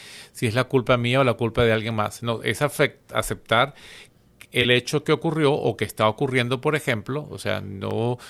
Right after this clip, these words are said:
estoy rindiendo bien en las escuelas, mi relación matrimonial no va bien, pues la,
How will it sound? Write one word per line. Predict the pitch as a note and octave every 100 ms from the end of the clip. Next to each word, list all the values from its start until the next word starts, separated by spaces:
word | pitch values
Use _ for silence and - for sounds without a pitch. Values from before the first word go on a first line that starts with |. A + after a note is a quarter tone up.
| - -
estoy | - A#2+
rindiendo | C3 B2 A#2+ A#2+ A#2
bien | A#2+ A#2+
en | B2
las | A2 A#2
escuelas, | - C3+ C#3+ D3 B2+
mi | A2
relación | G2 G#2 G2+ A2
matrimonial | A#2 A#2+ A#2 A2 A2
no | A2+
va | B2+
bien, | B2+ C3+ D3
pues | A#2
la, | G2